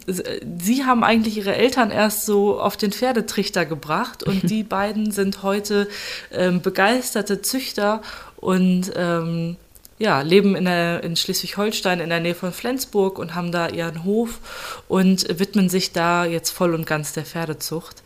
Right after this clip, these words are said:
Speaker 2: Spannend.
Speaker 1: Ähm, ja.
Speaker 2: So rum kann's
Speaker 1: Ganz
Speaker 2: auch
Speaker 1: interessant.
Speaker 2: gehen, ja? So rum kann's
Speaker 1: Ja,
Speaker 2: auch
Speaker 1: genau.
Speaker 2: gehen. Und ihre Erfolge sprechen ja für sich. Ich mein, ähm, Gewinnerin Aachen, sie war in der Nationalmannschaft, ähm,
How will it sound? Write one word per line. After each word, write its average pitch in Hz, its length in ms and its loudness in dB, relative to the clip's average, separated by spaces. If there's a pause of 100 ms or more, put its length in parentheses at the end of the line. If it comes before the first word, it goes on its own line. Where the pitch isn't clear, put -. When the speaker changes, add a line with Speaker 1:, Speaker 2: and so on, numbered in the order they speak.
(100)
Speaker 2:
Spannend. 151 460 -2
Speaker 1:
Ähm, 151 380 -6 (420)
ja. 160 320 2 (380)
Speaker 2:
So 190 180 6
rum 185 140 8
kann's 180 260 4
Speaker 1:
Ganz - 100 2
Speaker 2:
auch - 60 6
Speaker 1:
interessant. - 340 0
Speaker 2:
gehen, 139 420 0
ja? 170 220 2
So 190 180 4
rum 190 140 2
kann's 196 120 6 (120)
Speaker 1:
Ja, 190 100 6
Speaker 2:
auch 190 80 2
Speaker 1:
genau. 202 420 4 (120)
Speaker 2:
gehen. 220 100 2 (200)
Und 151 80 0
ihre 156 180 4
Erfolge 180 400 4
sprechen 175 420 2
ja 165 80 2
für 208 300 2
sich. 135 280 -4
Ich - 140 -12
mein, 151 280 0 (380)
ähm, 147 540 -2
Gewinnerin 160 720 2
Aachen, 170 920 4
sie 156 160 -8
war 156 160 -6
in 165 100 -4
der 160 260 -2
Nationalmannschaft, 170 1300 2 (520)
ähm, 156 680 2